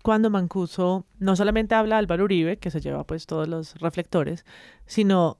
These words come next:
de otros políticos relevantes en el panorama incluso actual, como Laforí, pues, que está sentado negociando el E L N,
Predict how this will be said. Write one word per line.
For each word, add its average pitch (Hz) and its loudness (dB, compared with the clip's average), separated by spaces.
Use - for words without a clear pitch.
de 196 2
otros 208 2
políticos 175 -2
relevantes 160 2
en 208 -2
el 185 -2
panorama 147 -2
incluso 180 -2
actual, 220 2
como 175 2
Laforí, 220 2
pues, 220 -6
que 196 -4
está 151 -2
sentado 180 2
negociando 165 0
el 165 0
E 185 2
L 190 2
N, 185 -2